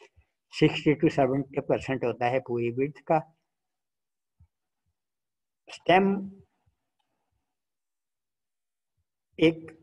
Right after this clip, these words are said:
cantilever slab के तौर पर act कर रहा होता है, तो इसकी thickness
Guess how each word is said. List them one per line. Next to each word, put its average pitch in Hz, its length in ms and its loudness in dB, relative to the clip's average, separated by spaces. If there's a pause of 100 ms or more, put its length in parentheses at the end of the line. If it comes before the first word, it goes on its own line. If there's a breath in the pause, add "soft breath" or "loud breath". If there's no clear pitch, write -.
(140)
cantilever 165 500 4
slab 160 300 4
के 170 140 2
तौर 156 200 4
पर 139 220 2
act 117 200 -4
कर 117 120 0
रहा 123 140 0
होता 147 280 -2
है, 175 180 0 (1080)
तो - 160 -6 (140)
इसकी 254 340 2
thickness 165 800 0